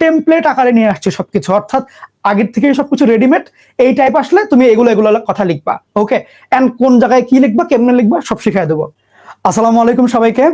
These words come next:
সামনেই বাংলা ফার্স্ট পেপারের পরীক্ষা। তো এইচএসসি তে বাংলা ফার্স্ট পেপারের কি কি টাইপের প্রশ্ন হয়, ক তে কিরকম প্রশ্ন হয়, খ তে কোন কোন টাইপের প্রশ্ন হয়, গ, ঘ এগুলোতে কোন কোন টাইপের প্রশ্ন হয় এবং সেগুলোর লেখার স্ট্র্যাটেজি কি,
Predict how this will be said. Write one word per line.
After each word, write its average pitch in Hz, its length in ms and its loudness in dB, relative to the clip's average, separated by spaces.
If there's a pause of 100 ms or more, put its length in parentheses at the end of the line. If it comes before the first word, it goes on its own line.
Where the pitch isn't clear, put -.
(220)
সামনেই 214 380 0
বাংলা 202 280 0
ফার্স্ট 208 220 -4
পেপারের 220 300 0
পরীক্ষা। 196 360 -2 (440)
তো 202 80 -2 (180)
এইচএসসি 262 400 0
তে 202 140 -2 (220)
বাংলা 208 200 0
ফার্স্ট 220 280 -4
পেপারের 240 400 0 (240)
কি 302 120 4
কি 320 140 4
টাইপের 269 340 0
প্রশ্ন 240 320 -2
হয়, 190 240 0 (220)
ক - 20 -2 (200)
তে 214 140 0
কিরকম 220 420 0
প্রশ্ন 240 240 -2
হয়, 214 260 0 (420)
খ - 60 -8 (180)
তে 294 80 0
কোন 269 240 0
কোন 247 200 0
টাইপের 226 320 0
প্রশ্ন 214 320 -4
হয়, 202 240 0 (160)
গ, - 20 2 (300)
ঘ - 20 -4 (140)
এগুলোতে 208 380 0
কোন 247 260 2
কোন 269 200 0
টাইপের 196 300 -2
প্রশ্ন 170 280 -10
হয় 185 240 -2 (440)
এবং 254 200 2 (320)
সেগুলোর 240 480 2
লেখার 269 240 0
স্ট্র্যাটেজি 220 400 0
কি, 285 120 0